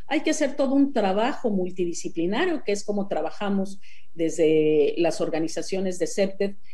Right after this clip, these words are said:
trabajamos con grupos dis-, este, multidisciplinarios, donde van psicólogos, donde van tanatólogos, donde van sociólogos, a trabajar para poder canalizar, ver las causas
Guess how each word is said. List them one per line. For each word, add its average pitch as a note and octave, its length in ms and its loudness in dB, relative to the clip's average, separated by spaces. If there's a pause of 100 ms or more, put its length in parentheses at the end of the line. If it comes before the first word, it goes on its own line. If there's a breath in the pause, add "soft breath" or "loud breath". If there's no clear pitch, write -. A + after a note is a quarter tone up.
(120)
trabajamos A#3 480 2
con F#3+ 200 0
grupos A#3+ 340 2
dis-, G3+ 300 -4
este, E3 320 -2
multidisciplinarios, F#3+ 1120 -2
donde E3 300 -2
van F3+ 280 -2 (220 loud breath)
psicólogos, A3 1200 4 (240 loud breath)
donde F#3+ 320 2
van F#3+ 240 2
tanatólogos, G3+ 920 0
donde E3+ 360 0
van E3+ 180 0
sociólogos, G3+ 1000 0 (400)
a F#3+ 220 -2
trabajar F#3 600 -2
para G3+ 260 -2
poder G3+ 340 -2
canalizar, E3+ 800 -2
ver C#4 200 0
las A#3 300 -2
causas B3 680 -2